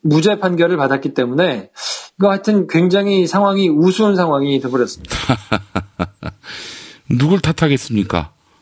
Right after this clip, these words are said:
Speaker 2: 수사를 엉망으로 한 그 사법 주체들에게 물어야지요.
Speaker 1: 그렇죠. 근데 여기서는 포인트를 수사 당사자들한테만 묻는 것은 조금 억울함이 좀 있어 보여요. 물론 말씀하신 대로 수사를 진행했던 주체가 이제 두 군데거든요.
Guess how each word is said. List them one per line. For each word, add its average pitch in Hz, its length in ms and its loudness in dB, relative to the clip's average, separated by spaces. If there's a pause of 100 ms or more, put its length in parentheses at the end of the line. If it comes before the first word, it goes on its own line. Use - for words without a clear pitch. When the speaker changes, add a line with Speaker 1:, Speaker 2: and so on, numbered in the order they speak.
(140)
Speaker 2:
수사를 147 360 0
엉망으로 117 640 2
한 82 180 -4 (360)
그 143 220 4
사법 160 340 -2
주체들에게 110 760 -2
물어야지요. 87 680 0 (300)
Speaker 1:
그렇죠. 226 340 0
근데 220 240 2
여기서는 233 640 2
포인트를 240 580 2 (300)
수사 294 480 2
당사자들한테만 190 1900 2
묻는 196 260 2
것은 185 240 0
조금 208 260 -2
억울함이 180 720 0
좀 165 140 -6
있어 202 240 0
보여요. 143 260 0
물론 156 240 0
말씀하신 156 480 -2
대로 151 380 2 (260)
수사를 254 460 0
진행했던 196 1120 0
주체가 196 300 0
이제 180 140 0
두 185 440 2
군데거든요. 139 760 0